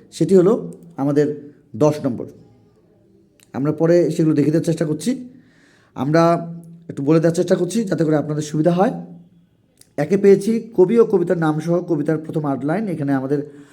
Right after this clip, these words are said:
আহ, কবিতায় এক, কবিতার নামের জন্যে আমাদের এক নম্বর, কবিতার কবির নামের জন্যে আমাদের এক নম্বর এবং আট লাইনের জন্য আমাদের আট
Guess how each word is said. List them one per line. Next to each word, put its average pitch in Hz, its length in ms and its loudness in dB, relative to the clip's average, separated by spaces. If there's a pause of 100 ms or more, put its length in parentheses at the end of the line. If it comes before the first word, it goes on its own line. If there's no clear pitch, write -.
(180)
আহ, 131 160 2 (100)
কবিতায় 180 520 4 (200)
এক, - 240 -6 (380)
কবিতার 160 240 0
নামের 160 260 0
জন্যে 165 260 2
আমাদের 143 600 -2 (100)
এক 143 120 -4
নম্বর, 165 300 2 (320)
কবিতার 170 340 2
কবির 185 280 2
নামের 170 240 0
জন্যে 160 260 0 (320)
আমাদের 143 360 0
এক 147 140 0
নম্বর 170 240 0 (220)
এবং 156 320 0 (300)
আট 185 260 -2
লাইনের 165 220 2
জন্য 160 140 -2
আমাদের 151 220 -4
আট 175 280 -4